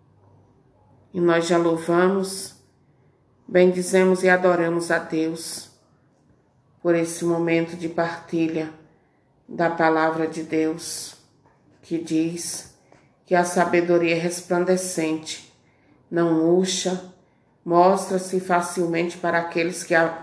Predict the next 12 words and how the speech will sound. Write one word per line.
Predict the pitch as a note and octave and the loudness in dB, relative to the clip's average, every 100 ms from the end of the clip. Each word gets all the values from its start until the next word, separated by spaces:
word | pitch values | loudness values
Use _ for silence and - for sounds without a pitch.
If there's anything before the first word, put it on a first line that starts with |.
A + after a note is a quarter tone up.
| - | -10
que | - | 0
a | E3+ D#3+ | 2 2
amam, | D3+ D#3 E3+ E3+ - - - - - - _ - _ - - - - - - - - - - - - - | 0 -2 -4 -8 -12 -20 -20 -20 -20 -20 _ -20 _ -20 -20 -20 -20 -20 -20 -20 -20 -20 -20 -20 -20 -2
que | F#3+ | -2
se | F#3+ G3 | 2 2
deixa | F#3+ G3 F#3+ G3+ | 4 2 2 0
encontrar | F#3+ G3 F#3 F#3 F3+ F3+ | 4 4 4 6 4 6
por | F#3 | 4
aqueles | F3+ F#3 F3 F3 - | 2 2 0 0 0
que | F#3 | 2
a | F3 | 2
buscam. | E3+ D#3+ E3 - - E3 | 0 -4 -6 -10 -12 -12